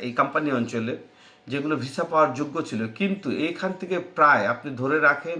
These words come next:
যে আঠারো হাজারের উপরে মানুষ রিজেক্ট খাবে। কেননা এই তেইশ চব্বিশ সালে যে সকল আমরা কাগজগুলো জমা দিয়েছিলাম, তার নব্বই শতাংশ মালিক আপনাকে নিবে না বা আপনার কাগজ আপডেট করবে না, কারণ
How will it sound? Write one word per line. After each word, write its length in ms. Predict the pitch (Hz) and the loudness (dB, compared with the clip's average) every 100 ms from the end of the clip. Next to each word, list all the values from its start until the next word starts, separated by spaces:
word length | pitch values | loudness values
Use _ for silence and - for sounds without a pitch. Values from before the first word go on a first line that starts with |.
| 151 123 | -6 -4
যে 60 | 110 127 | 0 0
আঠারো 300 | 131 165 165 165 135 | 0 -2 -2 -2 -2
হাজারের 380 | 139 143 147 143 147 | -2 -2 -2 -4 -6
উপরে 240 | - 160 156 127 | -6 -8 -2 -2
মানুষ 220 | 143 170 131 | -2 -6 -8
রিজেক্ট 300 | 127 127 139 - | -8 -6 -10 -8
খাবে। 220 | 110 - 85 - _ _ _ _ _ - _ - | -6 -6 -12 -20 _ _ _ _ _ -20 _ 0
কেননা 360 | 139 208 185 135 - - _ _ _ - 156 | 2 6 4 4 -2 -18 _ _ _ -4 -4
এই 80 | 170 - | -4 -8
তেইশ 280 | 165 175 170 - | -6 -6 -6 -8
চব্বিশ 340 | 151 127 175 - | -8 -4 -6 -6
সালে 220 | 156 156 165 127 | -2 0 0 -2
যে 80 | 135 147 | -4 -4
সকল 220 | - 147 117 | -4 0 0
আমরা 220 | 120 131 131 123 - _ _ _ | 2 2 2 0 -8 _ _ _
কাগজগুলো 440 | 113 123 123 123 131 113 | -2 -2 -4 -4 -4 -2
জমা 200 | 113 143 143 | 0 0 0
দিয়েছিলাম, 460 | 139 - 113 117 - - - - _ _ | -4 -4 -4 -4 -4 -18 -20 -20 _ _
তার 240 | 131 131 131 123 135 | 4 6 4 2 -2
নব্বই 360 | 151 139 196 190 | -4 2 2 2
শতাংশ 380 | 170 170 170 - 160 131 | -2 -2 -4 -4 -4 0
মালিক 280 | 131 156 175 - - - _ - _ 127 | 0 0 -6 -14 -20 -20 _ -20 _ -10
আপনাকে 440 | - 135 135 147 147 - 135 | -4 -4 -2 -4 -6 -6 -2
নিবে 240 | 135 135 143 147 | 0 2 2 4
না 80 | 156 135 | 4 4
বা 80 | 120 117 | 2 2
আপনার 220 | - 120 120 | -2 -2 0
কাগজ 220 | 120 127 107 | 0 0 0
আপডেট 240 | 104 113 - | -2 -8 -6
করবে 200 | 135 123 101 | -6 -4 -6
না, 60 | 98 | -4
কারণ 180 | 113 127 | -2 -2